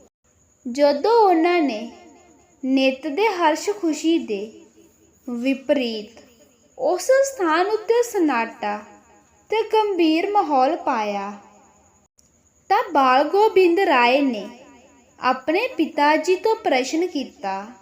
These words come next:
"ਪਿਤਾ ਜੀ, ਅੱਜ ਕੀ ਗੱਲ ਹੈ? ਤੁਹਾਡੇ ਦਰਬਾਰ ਵਿੱਚ ਭਜਨ ਕੀਰਤਨ ਦੇ ਸਥਾਨ ਉੱਤੇ ਇਹ ਨਿਰਾਸ਼ਾ ਕਿਵੇਂ ਦੀ?"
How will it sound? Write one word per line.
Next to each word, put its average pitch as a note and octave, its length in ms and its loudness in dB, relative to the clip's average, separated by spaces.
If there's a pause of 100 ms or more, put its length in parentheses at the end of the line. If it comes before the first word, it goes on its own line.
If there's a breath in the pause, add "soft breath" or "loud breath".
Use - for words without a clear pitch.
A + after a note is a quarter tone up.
(600)
"ਪਿਤਾ D#4+ 480 0
ਜੀ, A3 400 -8 (760)
ਅੱਜ B3+ 180 0
ਕੀ G#4 520 2
ਗੱਲ D#4 260 2
ਹੈ? A#3 420 -6 (720)
ਤੁਹਾਡੇ B3 600 0
ਦਰਬਾਰ C#4+ 640 2
ਵਿੱਚ G#3 520 -6 (760)
ਭਜਨ D4 400 -2
ਕੀਰਤਨ F#4 600 -2
ਦੇ A4 200 2
ਸਥਾਨ D#4+ 500 -2
ਉੱਤੇ A3 480 -6 (960)
ਇਹ G4 440 0
ਨਿਰਾਸ਼ਾ F4 540 0
ਕਿਵੇਂ C#4 520 -4
ਦੀ?" A3+ 320 -6